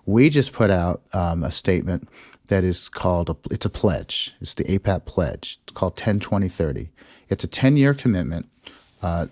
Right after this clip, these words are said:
twenty percent of your budget, programming budget, and thirty percent of your overall programming, including what's happened on the stage and behind it,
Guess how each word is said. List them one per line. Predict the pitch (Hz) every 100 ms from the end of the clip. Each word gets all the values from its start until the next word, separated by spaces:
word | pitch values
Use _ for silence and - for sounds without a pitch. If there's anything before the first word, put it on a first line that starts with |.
| _
twenty | - 117 123
percent | 123 120 120
of | 120
your | 127 117 _ -
budget, | 92 107 -
programming | - 101 90 76 80
budget, | 76 76 95 - _ _ _ -
and | 90 -
thirty | - - - 120 117
percent | - 101 - 95 90
of | - 82
your | 82 82
overall | 120 113 107 95 85
programming, | - 120 113 82 73 76 95
including | 82 92 85 82
what's | 85 85
happened | 95 87 87 85
on | 80
the | 76
stage | - 98 101 101
and | 80
behind | 82 95 90 78
it, | 85